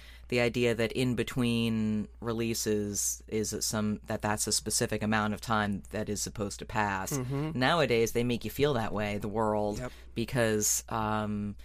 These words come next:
Speaker 1: it's always referring to something as their first album since twenty nineteen,
Speaker 2: It's all
Speaker 1: as
Speaker 2: that.
Speaker 1: if that's, like, where have they been since then or something. Their first,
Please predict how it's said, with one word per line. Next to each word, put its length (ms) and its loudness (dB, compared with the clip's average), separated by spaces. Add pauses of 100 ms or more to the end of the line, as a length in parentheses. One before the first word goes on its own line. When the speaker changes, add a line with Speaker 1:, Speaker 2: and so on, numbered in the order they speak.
(140)
Speaker 1:
it's 140 -4
always 260 2
referring 360 0
to 40 -4
something 460 0
as 400 -2 (560)
their 240 4
first 420 2
album 460 6
since 360 2
twenty 380 0
nineteen, 440 0
Speaker 2:
It's 100 0
all 200 4
Speaker 1:
as 200 0
Speaker 2:
that. 60 4
Speaker 1:
if 120 0
that's, 300 0
like, 420 0
where 240 6
have 100 4
they 120 2
been 240 0
since 300 -2
then 200 -2
or 60 -6
something. 260 -6
Their 160 0
first, 500 2